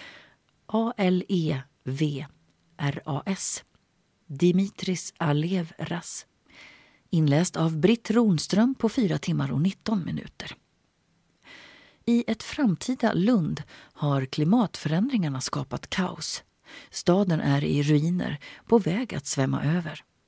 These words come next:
Huvudpersonen, Sofia, återvänder för att rädda sin familj och hitta sin försvunna bror. Hon vill försöka förstå och sona hans brott.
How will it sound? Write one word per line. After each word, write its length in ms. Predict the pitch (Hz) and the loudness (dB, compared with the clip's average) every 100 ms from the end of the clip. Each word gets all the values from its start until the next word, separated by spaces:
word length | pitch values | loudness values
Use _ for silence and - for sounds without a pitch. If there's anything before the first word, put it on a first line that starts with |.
| _ _ - - | _ _ -20 -20
Huvudpersonen, 840 | - 247 220 214 214 285 226 151 123 | 0 4 4 2 0 2 2 0 -2
Sofia, 600 | - 165 - 185 170 180 - - _ | -2 0 0 0 -2 -10 -12 -20 _
återvänder 760 | 269 - 165 170 233 202 139 - - - | 2 6 4 4 4 2 -2 -8 -20 -2
för 140 | 139 | 0
att 140 | 135 | 2
rädda 300 | 170 190 160 | 4 4 2
sin 200 | 175 160 | 0 0
familj 480 | 139 180 180 196 151 - | 2 2 4 2 0 -2
och 100 | 170 | 0
hitta 300 | 220 - 147 | 0 0 0
sin 160 | 147 | 0
försvunna 560 | 147 190 185 214 165 135 | 0 0 0 0 -2 -4
bror. 400 | 139 190 - - _ _ - | -2 -2 -4 -16 _ _ -18
Hon 440 | - - - 185 196 | -18 -18 2 4 4
vill 200 | 151 151 | 2 0
försöka 320 | 151 160 - | 0 0 -2
förstå 480 | 202 - 277 185 147 - | -4 -2 -2 -2 -4 -4
och 140 | 156 | 0
sona 420 | - 196 135 131 170 | 4 4 2 0 0
hans 320 | 135 143 165 | 0 -2 -4
brott. 440 | 160 170 - - | -6 -6 -12 -20